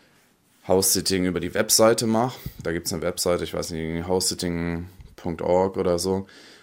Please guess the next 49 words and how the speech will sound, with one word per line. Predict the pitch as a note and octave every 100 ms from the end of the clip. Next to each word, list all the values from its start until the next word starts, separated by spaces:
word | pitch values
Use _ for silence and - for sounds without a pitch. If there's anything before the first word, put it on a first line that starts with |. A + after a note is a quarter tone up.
| _
Und | E2
das | E2
kostet | - - F2
jetzt | -
aber | E2+
irgendwie | F2 F#2
zweihundert | F2 F#2+ F#2+ F#2 E2+ -
Euro | F#2 F#2+ F2 F#2 F2+ F2+ F#2+
für | - G2 -
ein | F2+ F2+
Jahr. | D#2+ E2 E2+
Man | F2 E2+ E2
kann | F#2
auch | E2
nicht | F2+ D#2+ - -
monatlich | F2+ F2 E2+ F2+ F2+
sich | - F2+
da | F2+
anmelden. | F#2 F2+ F2+ F2+ G2 - _ - - _ _
Dann | -
habe | E2 D#2
ich | F2
einfach | E2
mal | E2 D#2+
gefragt, | - - D#2+ F2 A2 - - _ _ -
was | F2+
ich |
mich | G2 G#2
halt | E2+
auch | F#2
früher | - A2
nie | G#2 G#2
getraut | G2 E2+ F2+ G#2 -
hätte. | D#2+
Deswegen | E2+ E2+ F#2+
ist | G2
es |
auch | G2+
so | F#2
geil, | F#2+ G2+
dass | E2+
ich | -
Insta | G#2+ -
gestartet | - - E2 E2 E2+
habe. | F2 F2 - - - - -
Einfach | E2+
gefragt, | E2 F2+ F2
so, | -
yo, | E2+ F#2 F2+